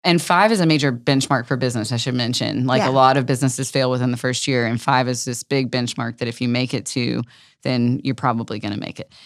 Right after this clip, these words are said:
Speaker 1: And so we decided to start digging into this, and we were really just thinking about who can we celebrate. And as we're, like, deep diving into Google to find out what year everybody opened, um, when name, everybody's naming places,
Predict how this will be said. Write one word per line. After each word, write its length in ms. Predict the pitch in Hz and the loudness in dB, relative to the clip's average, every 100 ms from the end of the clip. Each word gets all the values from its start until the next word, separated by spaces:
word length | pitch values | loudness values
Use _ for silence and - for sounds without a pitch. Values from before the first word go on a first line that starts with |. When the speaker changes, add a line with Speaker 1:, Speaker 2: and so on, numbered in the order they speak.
| - - | -18 0
Speaker 1:
And 180 | 160 151 | 2 4
so 460 | 160 151 143 127 - | 4 4 4 2 -2
we 300 | 165 185 185 | 0 2 2
decided 400 | - 151 151 135 | 0 0 2 2
to 20 | 131 | 0
start 160 | 131 | -2
digging 200 | 131 139 | 0 2
into 180 | 165 170 | 4 4
this, 240 | 151 143 147 | 2 0 2
and 120 | 139 | 2
we 100 | 139 | 4
were 120 | 135 | 2
really 220 | 135 135 139 | 2 0 0
just 180 | 127 - | -2 -2
thinking 320 | 135 127 127 | -4 0 0
about 280 | 127 123 160 | 2 0 0
who 100 | 151 | 0
can 140 | 156 | 0
we 80 | 139 | 0
celebrate. 380 | - 110 - - _ _ _ _ - | 0 -6 -6 -12 _ _ _ _ -2
And 320 | 156 151 151 - | 2 4 4 2
as 320 | 143 151 147 | 2 2 2
we're, 260 | 156 143 | 2 2
like, 420 | 135 127 123 120 - | 2 2 0 -2 -4
deep 240 | 147 143 | -2 0
diving 360 | 147 143 139 139 | 2 2 4 4
into 200 | 135 135 | 4 2
Google 400 | 139 143 143 139 | 2 2 4 2
to 80 | 139 | 2
find 260 | 135 135 | 2 4
out 160 | 135 131 | 4 4
what 200 | 147 120 | 4 2
year 360 | 139 139 139 139 | 0 2 4 2
everybody 460 | 127 135 139 139 | 2 2 2 0
opened, 720 | - 135 135 143 123 123 135 147 | 0 0 0 0 2 2 2 0
um, 460 | - 135 127 127 127 - | 0 2 2 2 -2 -6
when 400 | - 143 160 151 | -12 -4 2 6
name, 200 | 151 151 | 6 6
everybody's 300 | 143 135 143 135 | 4 2 0 2
naming 380 | 143 143 135 | 4 4 0
places, 560 | 120 123 110 123 127 165 | -2 -4 -4 -4 -2 -4